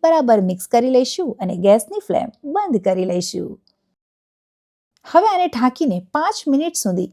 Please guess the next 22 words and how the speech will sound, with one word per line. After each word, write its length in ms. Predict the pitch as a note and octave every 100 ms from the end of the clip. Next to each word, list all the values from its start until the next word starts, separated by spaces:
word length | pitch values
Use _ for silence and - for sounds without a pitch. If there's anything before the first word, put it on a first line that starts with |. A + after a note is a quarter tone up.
| -
રહેવા 320 | C#4+ G#3+ F3
દઈશું. 540 | F3+ E3+ - F3+ G3 _ _ _ _ _ _ _ _ _ _ _ _ _ _
તો 80 | F#3+
પાંચ 440 | F3+ - C#4+ -
મિનિટ 220 | D#4+ D#4 D#4+
થઈ 180 | - C4
ગઈ 180 | F4 A3+
છે 200 | - - - -
અને 240 | F#4 - -
આ 180 | A#3+
જુઓ, 320 | G3+ F3+ - -
એકદમ 460 | D4+ F#4 - E4+ E4+
છૂટો 320 | - G#3+ B3
છૂટો 320 | C4 C#4+ C#4
અને 200 | - F4
ખૂબ 220 | - D4
જ 160 | F4+ - -
ટેસ્ટી 480 | C4 E4+ - F#4 -
ઉપમા 360 | A#3 A#3+ A#3 D4+
બનીને 480 | G3+ F#3 F3+ - _
તૈયાર 400 | F#4 F4+ A#3+ F3+
છે. 360 | F3+ - -